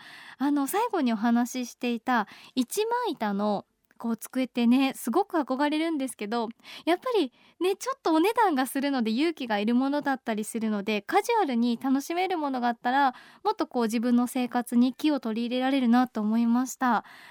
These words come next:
で、我が家はちょっと頑張ってこう、木の一枚板の机を買ったんですが、やっぱりね、ちょっと強く物を当ててしまうと傷ついてしまったりしたので、熊谷さんに聞いたところ、その傷の直し方があるそうで、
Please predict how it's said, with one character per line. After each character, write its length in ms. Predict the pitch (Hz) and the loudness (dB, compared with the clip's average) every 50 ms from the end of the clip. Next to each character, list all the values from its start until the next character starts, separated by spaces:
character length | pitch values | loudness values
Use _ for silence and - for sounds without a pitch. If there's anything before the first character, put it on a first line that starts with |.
| - - | -6 -4
で、 180 | 269 262 220 - _ _ - - - - _ | -2 -2 -4 -6 _ _ -20 -20 -20 -8 _
我 160 | - 311 381 | 2 4 4
が 120 | 359 392 381 | 4 4 2
家 100 | 330 285 | 2 2
は 160 | 240 214 208 | 0 -2 -4
ち 220 | - _ - - | -6 _ -6 -6
ょ 0 | |
っ 40 | 285 | -4
と 120 | - 220 202 | -4 -4 -2
頑 220 | - 254 254 254 | 2 4 4 4
張 80 | 254 294 | 4 2
っ 60 | 302 | 0
て 220 | _ - 240 214 196 | _ -4 -4 -4 -4
こ 680 | - - 208 202 202 196 196 185 185 180 180 202 220 - | -4 -4 -4 -2 -2 -2 -2 -2 -4 -4 -6 -8 -10 -12
う、 20 | - | -12
木 160 | - - 269 | -6 -2 0
の 260 | 247 220 214 214 196 - 208 _ | 0 2 2 0 -2 -4 -8 _
一 260 | - 233 - - 262 277 | -8 -6 -2 2 2 4
枚 160 | 294 285 269 | 4 4 2
板 160 | 247 - 208 | 0 -2 -2
の 180 | 196 185 180 185 | -2 -4 -6 -8
机 280 | - - - 269 269 | -10 -10 -6 -4 -4
を 80 | 262 247 | -4 -2
買 140 | - 277 262 | -2 -4 -4
っ 20 | |
た 200 | _ - 302 294 | _ -2 -2 0
ん 60 | 269 | 0
で 80 | 220 214 | 0 -2
す 140 | - - 214 | -4 -4 -4
が、 140 | 233 220 214 - _ - | -2 -4 -4 -6 _ -2
や 120 | 247 330 | -2 0
っ 40 | 349 | 0
ぱ 120 | - 494 | 2 2
り 60 | 440 | 2
ね、 100 | 370 320 | 2 0
ち 80 | 254 - | -2 -2
ょ 40 | 359 | -2
っ 40 | - | -2
と 160 | 254 214 - - - - - - - - - - _ _ - | -2 -2 -2 -4 -12 -20 -20 -20 -20 -20 -20 -20 _ _ -6
強 280 | - - 427 466 427 | 0 2 2 2 2
く 160 | - - 247 220 | 0 0 -2 0
物 320 | 220 220 226 233 247 226 | 2 2 2 2 2 2
を 40 | 214 | 0
当 40 | 208 | -2
て 120 | - - | -4 -8
て 140 | _ - 220 | _ -8 -6
し 140 | - - 226 | -4 -2 0
ま 160 | 220 220 214 | 0 0 0
う 60 | 208 | -2
と 120 | - 214 | -4 -6
傷 300 | 202 - - 240 - 330 | -6 -4 -4 -2 -2 -4
つ 160 | 311 - - 427 | -4 -2 -2 -2
い 60 | 381 | -2
て 140 | - 247 220 | -2 -4 -4
し 180 | - - 214 | -4 -4 -4
ま 140 | 202 208 208 | -4 -2 -4
っ 80 | 202 - _ _ - | -4 -8 _ _ -4
た 100 | - 247 | -2 -2
り 120 | 220 208 196 | 0 -2 -2
し 60 | - | -2
た 140 | - 240 240 | 0 2 2
の 140 | 220 214 | 2 2
で、 140 | 196 214 208 | 0 -2 -4
熊 220 | - - 311 359 381 | -2 0 0 2 2
谷 160 | 392 370 320 | 2 2 2
さ 120 | 277 247 | 2 0
ん 40 | 208 | -2
に 80 | 196 190 | -4 -4
聞 140 | - - | -4 -4
い 80 | 247 247 | -4 -2
た 140 | - 269 269 | -2 -4 -4
と 160 | - 262 240 | -4 -6 -4
こ 140 | - 269 277 | -4 -2 -2
ろ、 160 | 285 277 240 | 0 -2 0
そ 100 | - 240 | 0 0
の 100 | 214 208 | 0 0
傷 300 | - - 277 262 302 330 | -2 -2 -2 0 2 2
の 100 | 349 339 | 2 2
直 220 | 302 294 294 294 | 2 2 2 2
し 80 | 294 - | 0 0
方 260 | - 320 311 - 226 | -2 -2 -2 0 -2
が 180 | 196 180 175 - - | -2 -2 -4 -2 0
あ 120 | 226 277 | 0 2
る 140 | 269 262 233 | 2 2 0
そ 320 | - - - 214 208 202 | -2 -6 -6 -6 -6 -6
う 40 | 196 | -6
で、 340 | - 226 220 220 214 196 - | -6 -4 -4 -4 -4 -6 -8